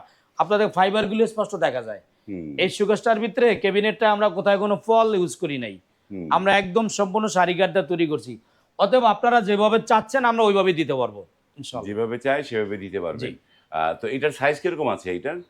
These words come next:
Speaker 1: এই শোকেসটা আপনার ছয় ফিট by সাত ফিট।
Speaker 2: ছয় ফিট by সাত
Speaker 1: জি।
Speaker 2: ফিট। এই যে এই পাশের লুকটা দেখাই, সাইড
Speaker 1: এটা কিন্তু
Speaker 2: লুক।
Speaker 1: সাইডে ডিজাইন করা,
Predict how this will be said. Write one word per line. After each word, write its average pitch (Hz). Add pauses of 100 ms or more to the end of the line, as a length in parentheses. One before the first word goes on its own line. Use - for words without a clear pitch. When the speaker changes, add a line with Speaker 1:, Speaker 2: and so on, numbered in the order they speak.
(140)
Speaker 1:
এই 175
শোকেসটা 208
আপনার 208
ছয় 196
ফিট 220
by 220
সাত 151 (100)
ফিট। 95 (200)
Speaker 2:
ছয় 107
ফিট 113 (100)
by 104 (140)
সাত 98
Speaker 1:
জি। 107
Speaker 2:
ফিট। 147 (520)
এই 87
যে 95 (200)
এই 127
পাশের 110
লুকটা 98
দেখাই, 85 (320)
সাইড 101
Speaker 1:
এটা 214
কিন্তু 226
Speaker 2:
লুক। 196
Speaker 1:
সাইডে 190
ডিজাইন 208
করা, 233